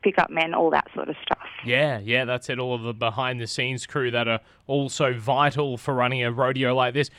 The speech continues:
Speaker 2: How much stock do you use as well to run it?
Speaker 1: Yeah, a fair bit. So we have contractors coming from Upper Horton, Frankston, Singleton and Willow Tree. Um, so they get, they may get two runs,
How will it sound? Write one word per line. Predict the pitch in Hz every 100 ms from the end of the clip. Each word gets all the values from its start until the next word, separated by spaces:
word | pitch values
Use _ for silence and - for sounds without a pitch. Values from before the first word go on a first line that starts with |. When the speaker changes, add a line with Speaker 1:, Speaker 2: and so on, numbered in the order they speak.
| - -
Speaker 2:
How | 226
much | 262
stock | - - 226 233
do | 269
you | 240
use | 175 135 113 110 135
as | 127
well | 156 196 156 92 98 _ -
to | 139
run | 131 127
it? | 233 240
Speaker 1:
Yeah, | 233 226 - _ - - -
a | - 233
fair | 254 254 254
bit. | 226 214 175 - -
So | 220 214 214 202
we | 214 214
have | 214 -
contractors | 247 240 247 226 233 226 -
coming | - 208 202
from | 196 196 196 202
Upper | 208 208
Horton, | 214 208 214 214 202 -
Frankston, | 208 208 202 - 214 202 190 - _ _ -
Singleton | 208 202 196 214 202
and | 180
Willow | 175 170 180
Tree. | - 175 196 359 _ - - _ _ _ -
Um, | 175 170 170 160 165 170 - - -
so | 202 185
they | 196 190 190 -
get, | 190 - _ _ _ _ _ _ 196
they | 202
may | 202 202 202 196 220
get | 226 -
two | - 247 226
runs, | 240 240 247 254